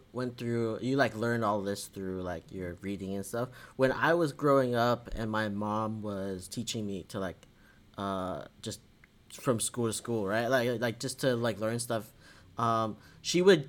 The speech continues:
every day I would wake up, go to her business, and then she would have a calendar for me of things to do, right? So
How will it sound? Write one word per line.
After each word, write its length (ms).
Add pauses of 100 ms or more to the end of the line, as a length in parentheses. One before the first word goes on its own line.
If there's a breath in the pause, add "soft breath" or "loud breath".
(160)
every 240
day 420 (100)
I 80
would 120
wake 260
up, 300
go 200
to 500
her 440 (160)
business, 640
and 140
then 80
she 180
would 120
have 320 (680)
a 60
calendar 500
for 160
me 200
of 140
things 300
to 100
do, 380
right? 220
So 400